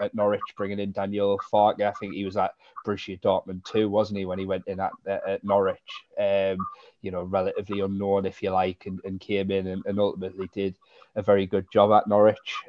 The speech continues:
Um, and, and you do tend to find, as, as you alluded to, that, you know, in, in, in,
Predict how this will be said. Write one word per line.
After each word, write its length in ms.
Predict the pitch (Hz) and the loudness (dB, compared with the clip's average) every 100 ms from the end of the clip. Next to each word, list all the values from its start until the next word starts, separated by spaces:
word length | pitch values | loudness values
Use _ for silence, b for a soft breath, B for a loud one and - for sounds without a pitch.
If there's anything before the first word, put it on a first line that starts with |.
| - | 0
Um, 420 | 101 98 95 95 104 | 2 4 2 0 -2
and, 140 | 107 104 B B | -2 -2 B B
and 140 | 120 120 | 4 4
you 80 | |
do 200 | 117 139 | 8 6
tend 240 | 123 120 98 | 8 2 0
to 40 | |
find, 400 | - 117 113 113 | 2 10 10 10
as, 180 | 104 101 98 | 0 -4 -4
as 140 | 95 | -2
you 140 | 104 98 | 0 2
alluded 360 | 101 110 110 | 2 2 2
to, 140 | 110 107 | 4 4
that, 220 | 101 - | 4 2
you 100 | 113 | -2
know, 160 | 95 95 95 110 | 0 -2 -4 -6
in, 140 | 104 98 | -6 -2
in, 300 | 110 104 95 | -4 -2 -2
in, 140 | 110 | -4